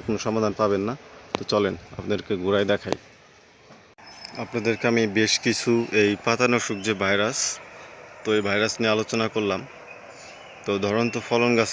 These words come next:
এরকম হঠাৎ করে হইলে পারে আপনার ফল যেরকম হবে না, এরকম বাগানটা ধ্বংস হয়ে যায়। তো সেটা দেখানোর চেষ্টা করলাম, কীভাবে এ থেকে পরিত্রাণ পাওয়া যায়, মুক্তি পাওয়া যায়, সে সম্পর্কে চলেন।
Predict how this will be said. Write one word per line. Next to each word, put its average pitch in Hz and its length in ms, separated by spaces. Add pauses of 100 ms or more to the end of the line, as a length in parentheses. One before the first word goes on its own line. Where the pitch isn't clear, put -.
এরকম 104 300
হঠাৎ 107 280
করে 110 180
হইলে 107 240
পারে 110 200
আপনার 107 200 (120)
ফল 113 160 (100)
যেরকম 113 320 (100)
হবে 110 260
না, 127 60 (640)
এরকম 202 280 (120)
বাগানটা 107 360 (420)
ধ্বংস 104 220 (100)
হয়ে 110 180
যায়। 135 120 (600)
তো 110 100 (2250)
সেটা 110 260
দেখানোর 110 360
চেষ্টা 113 280
করলাম, 113 240 (800)
কীভাবে 117 300 (140)
এ - 20 (100)
থেকে 107 160 (120)
পরিত্রাণ 120 400
পাওয়া 113 220
যায়, 107 120 (100)
মুক্তি 110 280
পাওয়া 113 220
যায়, 117 140 (1040)
সে - 100 (100)
সম্পর্কে 107 360 (420)
চলেন। 98 240